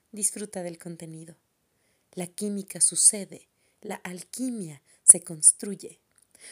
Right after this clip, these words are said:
Todos buscan química. Solo algunos encuentran la alquimia. La química atrae y distrae a machistas y a feministas. La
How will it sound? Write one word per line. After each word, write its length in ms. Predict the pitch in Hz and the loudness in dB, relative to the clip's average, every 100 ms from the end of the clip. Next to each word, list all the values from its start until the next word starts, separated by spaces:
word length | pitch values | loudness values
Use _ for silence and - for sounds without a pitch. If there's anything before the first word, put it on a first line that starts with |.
| - - | -14 -6
Todos 280 | 302 294 | -2 -2
buscan 360 | 233 226 190 175 | 0 -2 -2 -10
química. 520 | - 220 185 - - _ _ _ | -6 -6 -6 -10 -20 _ _ _
Solo 260 | - 247 226 | 4 4 4
algunos 480 | 220 220 277 254 190 | -4 -4 -4 -4 -6
encuentran 480 | 180 185 170 175 165 | -6 -8 -6 -8 -8
la 60 | |
alquimia. 500 | 156 - 160 147 139 _ _ _ _ - - - | -10 -12 -14 -14 -18 _ _ _ _ -20 -18 -10
La 120 | 175 | -8
química 520 | 180 190 196 196 214 - | -6 -6 -6 -6 -10 -10
atrae 560 | 202 - 220 226 226 - | -14 -10 -6 -4 -6 -8
y 100 | 202 | -4
distrae 520 | 185 - - 202 196 | 4 4 2 -6 -6
a 40 | |
machistas 640 | 180 175 - 214 - 190 202 | -6 -6 -4 -2 -2 0 0
y 40 | |
a 40 | |
feministas. 840 | 180 175 170 175 175 - - - - _ _ - | -2 -10 -10 0 4 4 2 -14 -16 _ _ -8
La 120 | 196 | -8